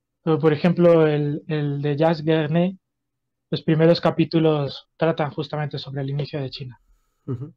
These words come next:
Speaker 1: Está reducido porque trata toda la historia china, va hasta el siglo veinte y es complicado manejar un libro tan, tan amplio si quieres profundizar
Speaker 2: Hmm.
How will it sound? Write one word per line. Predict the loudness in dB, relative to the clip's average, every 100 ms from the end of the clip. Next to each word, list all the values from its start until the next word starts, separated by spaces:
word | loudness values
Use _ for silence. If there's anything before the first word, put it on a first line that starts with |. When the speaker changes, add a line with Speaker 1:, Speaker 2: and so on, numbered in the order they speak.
| _
Speaker 1:
Está | 0 4
reducido | 6 6 6 8 6 6
porque | 2 0 0 -2 -2 -10 _ _ _ _ _
trata | 2 2 0
toda | -2 -4
la | -4
historia | -8 -8 -4
china, | -4 -4
va | -6
hasta | -6 -8
el |
siglo | -6 -6 -4
veinte | -4 -4 -4
y | -4 -4 -8
es | -8
complicado | -10 -6 -4 0 0 0
manejar | -2 -6 -6 -6 -6
un | -4
libro | -4 -6
tan, | -6 -8 -10 -14 _ _ _ _ _
tan | -4 -2
amplio | -2 0 -2 -2
si | -6
quieres | -2 -2 -2
profundizar | -6 -4 -6 -6 -6 -6 -8 _
Speaker 2:
Hmm. | -16